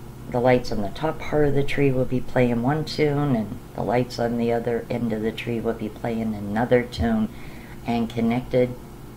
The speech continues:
Oh my God. Yeah,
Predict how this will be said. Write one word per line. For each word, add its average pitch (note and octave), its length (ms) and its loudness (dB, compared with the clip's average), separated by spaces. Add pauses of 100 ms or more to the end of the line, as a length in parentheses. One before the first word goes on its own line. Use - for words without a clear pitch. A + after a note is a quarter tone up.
(140)
Oh E2 180 -2
my A#1 200 -6
God. - 260 -8 (1300)
Yeah, C3+ 540 2